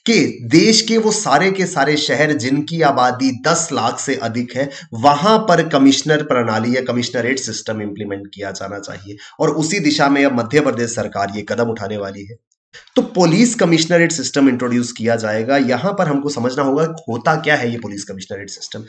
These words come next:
तो अगर हम policing system की बात करें, तो दो systems हैं। एक है dual command system, जो कि British era से चला आ रहा है,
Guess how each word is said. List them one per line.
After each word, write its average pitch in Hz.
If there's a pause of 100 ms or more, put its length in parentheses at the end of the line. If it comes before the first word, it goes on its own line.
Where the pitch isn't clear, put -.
(220)
तो 208
अगर 220
हम 233
policing 156
system 170
की 160
बात 139
करें, 170
तो 180
दो 139
systems 127
हैं। 131
एक 185
है 156
dual 131
command 135
system, 131
जो 123
कि 139
British 135
era 143
से 147
चला 127
आ 123
रहा 120
है, 123